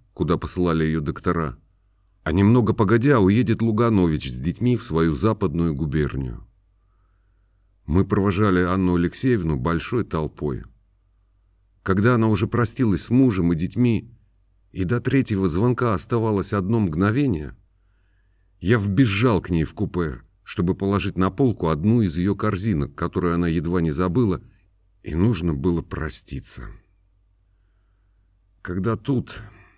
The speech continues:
в купе, взгляды наши встретились, душевные силы оставили нас обоих. Я обнял ее. Она прижалась лицом к моей груди —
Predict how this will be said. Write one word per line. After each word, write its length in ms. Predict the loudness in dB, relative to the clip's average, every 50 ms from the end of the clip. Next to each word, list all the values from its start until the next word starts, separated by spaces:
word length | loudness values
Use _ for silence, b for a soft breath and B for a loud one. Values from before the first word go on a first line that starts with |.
| b b b b b -20
в 140 | -20 -18 -8
купе, 500 | -6 -6 -6 -2 -2 0 0 0 -2 -6 -10 -18 _ _ _ _ _ _ _ _ _ _ _ -16
взгляды 540 | -12 -8 -6 -2 0 2 2 2 2 2
наши 260 | 0 0 0 -2 -4 -8
встретились, 720 | -8 -6 -2 0 0 0 0 -4 -8 -8 -8 -10 -14 -20 _ _ _ _ _ _ _ _ _ _ _ _ _
душевные 560 | -4 -4 -2 -2 0 -2 0 0 0 0 0
силы 320 | -2 -4 -4 -2 -2 -2
оставили 480 | -2 -4 -4 -4 -4 -2 -2 -2 -2 -2
нас 220 | -4 -4 -6 -6
обоих. 560 | -6 -6 -4 -4 -4 -4 -6 -8 -12 -18 -20 _ _ _ _ _ _ _ _ _ _ _ _ _ _ _ _ _ _ _ _ _
Я 240 | -10 -6 -4 -4 -4
обнял 680 | -4 -6 -6 -4 -2 0 0 2 2 2 0 0 0
ее. 320 | -2 -2 -4 -6 -8 -10 -14 -16 _ _ _ _ _ _ _ _ _ _ _ _ _ _ _ _ _ _ _
Она 240 | -8 -6 -4 -4 -4
прижалась 520 | -4 -2 -2 -2 0 0 -2 -2 -2 -2
лицом 360 | -4 -4 -2 0 0 0 0 -2
к 80 | -2
моей 200 | 0 0 2 2
груди — 520 | 0 0 0 -2 0 0 0 -2 -2 -4